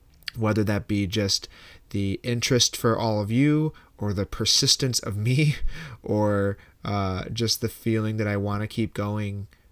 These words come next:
Um, you know, I, I don't know if two hundred will come. That's a far thing to think about,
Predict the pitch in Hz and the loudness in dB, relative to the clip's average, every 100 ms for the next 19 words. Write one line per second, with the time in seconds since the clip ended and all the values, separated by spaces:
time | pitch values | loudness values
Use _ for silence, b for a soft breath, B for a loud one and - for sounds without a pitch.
0 | _ 113 101 98 98 101 101 - 120 120 | _ -8 -4 -4 -4 -6 -10 -4 0 2
1 | 113 113 - 120 123 - - 147 170 160 | 0 -2 -6 -2 -2 -4 -4 2 4 4
2 | 151 - 156 127 110 98 101 95 107 - | 2 2 0 2 0 -2 -4 -6 -8 -14
3 | - - _ - - 101 95 - 101 - | -20 -20 _ -20 -10 -8 -4 -4 -4 -8
4 | _ - 113 104 104 101 - _ - - | _ -8 -4 -2 -2 -4 -10 _ -20 -6
5 | 107 101 - - 101 104 95 92 92 | -6 -6 -8 -8 -6 -4 -4 -4 -8